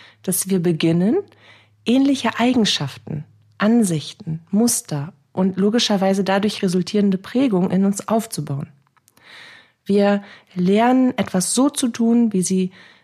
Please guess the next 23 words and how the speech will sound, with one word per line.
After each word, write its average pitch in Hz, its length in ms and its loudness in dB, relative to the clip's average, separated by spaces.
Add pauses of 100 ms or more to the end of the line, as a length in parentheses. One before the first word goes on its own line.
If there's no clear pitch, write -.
(140)
selbst 226 560 0
es 156 220 -4
tun, 156 340 -4
wie 208 240 -2
sie 208 340 0
leben, 190 680 0 (100)
und 180 220 -2
wir 190 160 2
nehmen 220 440 2
all 180 240 2
das 180 300 -4
an, 151 260 0
wir 185 120 -4
übernehmen 151 680 0
das. - 440 -18 (1160)
Wir 190 140 2
versuchen 214 460 0
unbewusst 220 680 0 (340)
so - 160 0
zu 240 180 -2
sein 214 360 2
wie 208 160 2
sie, 202 360 0